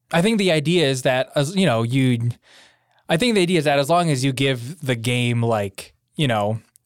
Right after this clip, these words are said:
the attention that I believe is, is due, uh, you won't want to blink and you will physically strain yourself to just, like, live in these moments.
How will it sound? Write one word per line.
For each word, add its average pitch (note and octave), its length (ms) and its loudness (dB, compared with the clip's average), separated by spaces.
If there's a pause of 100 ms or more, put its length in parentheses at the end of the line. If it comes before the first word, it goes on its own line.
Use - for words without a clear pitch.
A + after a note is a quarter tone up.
(460)
the C3 220 0
attention B2 500 0
that A2+ 280 -2
I A#2+ 140 -2
believe A#2 540 -2
is, G#2 240 -4
is A2+ 240 -6
due, A2+ 640 -2 (540)
uh, G#2 460 -2 (720)
you B2 480 2
won't B2 560 -2
want A2+ 480 -2
to C3 80 -2
blink F#2 440 -10
and B2 120 2
you B2 80 2
will A2 80 -2
physically A#2+ 500 -2
strain A#2+ 440 -2
yourself G#2 480 -4
to A#2 100 -6
just, G#2+ 220 -8
like, G#2 160 -4
live A#2+ 380 -2
in A#2+ 180 -6
these G#2+ 240 -8
moments. G2+ 640 -6